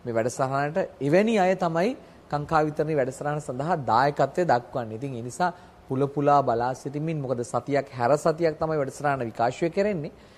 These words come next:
ඒ නිසා ඒ සඳහා සදැහැති දායකත්වය දක්වනවා. ඒ පුණ්‍යානුමෝදනාව ඒ ආකාරයෙන් සිද්ධ වේවා කියලත් අපි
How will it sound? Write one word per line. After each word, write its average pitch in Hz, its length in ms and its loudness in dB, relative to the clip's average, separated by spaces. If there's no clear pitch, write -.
ඒ 160 100 -4
නිසා 226 320 0
ඒ 151 120 0
සඳහා 156 400 0
සදැහැති 143 400 -4
දායකත්වය 127 420 0
දක්වනවා. 139 380 -2
ඒ 120 140 0
පුණ්‍යානුමෝදනාව 131 720 0
ඒ 123 100 2
ආකාරයෙන් 131 360 0
සිද්ධ 117 280 -6
වේවා 127 280 0
කියලත් 139 300 -4
අපි 165 160 -4